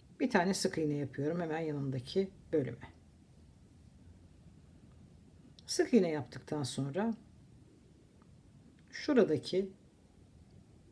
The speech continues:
mevcut olan sık iğnenin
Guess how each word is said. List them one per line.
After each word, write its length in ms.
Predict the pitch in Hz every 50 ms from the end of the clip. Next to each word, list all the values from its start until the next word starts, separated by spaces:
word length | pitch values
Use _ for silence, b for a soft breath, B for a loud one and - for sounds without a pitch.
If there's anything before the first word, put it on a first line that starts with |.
| - - - - - - - - - - - - - - - -
mevcut 420 | 175 190 202 202 196 233 233 -
olan 240 | 175 151 151 147 143
sık 280 | 127 - - 202 - 185
iğnenin 480 | 160 151 139 139 143 170 196 208 202